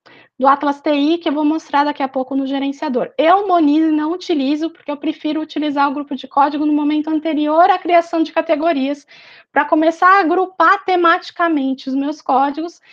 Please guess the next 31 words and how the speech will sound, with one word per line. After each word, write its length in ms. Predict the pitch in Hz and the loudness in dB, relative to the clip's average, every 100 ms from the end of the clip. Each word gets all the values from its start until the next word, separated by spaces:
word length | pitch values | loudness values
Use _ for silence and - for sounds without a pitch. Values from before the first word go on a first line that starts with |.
| - - | -20 -2
e 140 | 320 | 0
depois 1120 | 294 370 466 - 349 330 311 359 392 - - - | 4 4 2 2 6 8 8 4 0 -6 -20 -6
pensar 480 | 359 359 - 311 | -6 -4 -2 2
o 60 | 339 | 2
que 160 | 339 349 | 0 0
é, 240 | 311 330 | 2 2
de 120 | 320 | 0
fato, 420 | - 311 320 320 | -6 -2 -2 -2
o 40 | 311 | -12
que 140 | _ | _
está 380 | 320 - 294 339 | -10 -2 0 2
hierarquicamente 1080 | 311 311 311 320 320 _ 320 277 285 302 311 | 0 0 0 -2 -6 _ -2 0 -2 -4 -8
explicando 880 | - 330 339 - 269 311 302 311 | -8 -6 -6 -6 -4 -2 -2 0
eles. 500 | 254 202 - - _ _ _ _ _ _ | -2 -4 -6 -16 _ _ _ _ _ _
Então, 580 | 226 226 269 294 294 294 _ _ - | -10 -2 0 0 -2 -8 _ _ -4
é, 460 | 208 202 - - - _ _ - | -2 -2 -4 -8 -18 _ _ -2
uma 180 | 254 | 0
coisa 300 | 285 302 339 | 2 2 4
é 40 | 349 | 2
você 300 | 330 330 359 | 0 0 4
entender, 720 | 339 349 339 320 302 339 381 311 | 4 4 0 -2 0 2 0 2
"Ah, 260 | 339 294 | 2 0
isso 160 | 262 277 | -2 -6
aqui 220 | - 381 | -4 -4
tudo 280 | 381 392 392 | -2 -4 -2
tá 160 | 381 | -2
meio 280 | 349 339 359 | -2 0 -2
que 120 | 359 | -6
falando 840 | 349 349 330 294 294 359 359 330 339 | -8 -6 -4 -4 -4 -2 -2 -2 -2
de 460 | 269 254 302 339 339 | -4 -4 -4 -2 -2
manifestações." 1200 | 330 349 349 339 339 339 - 247 208 220 _ | -2 -4 -4 -6 -6 -8 -8 -10 -10 -14 _